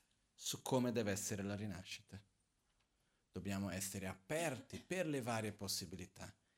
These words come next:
E quando noi ci apriamo per le possibilità, le possibilità veramente si manifestano, molto di più di quello che noi possiamo immaginare. Ok? Questo, ed ovvio che quando c'è una possibilità dobbiamo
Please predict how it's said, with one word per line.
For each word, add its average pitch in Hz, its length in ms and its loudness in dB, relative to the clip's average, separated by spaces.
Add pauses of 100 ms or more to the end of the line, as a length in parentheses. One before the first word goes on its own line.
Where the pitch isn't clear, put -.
(260)
E - 100 -6
quando 135 280 2
noi 123 180 2
ci - 140 4
apriamo 185 560 2
per 160 180 4
le 147 120 2
possibilità, 131 680 0
le 170 120 4
possibilità 147 600 -2
veramente 160 520 2
si - 160 2
manifestano, 127 800 0
molto 190 320 -2
di 131 80 0
più 143 120 -2
di 131 140 0
quello 120 160 0
che 113 140 -4
noi 123 100 0
possiamo 113 320 -4
immaginare. 92 580 -4 (3250)
Ok? 98 240 -18 (1400)
Questo, 110 500 2 (1040)
ed 110 160 2
ovvio 113 260 6
che - 140 -6
quando 123 260 6
c'è 117 140 2
una 110 100 2
possibilità 101 760 0
dobbiamo 87 480 -4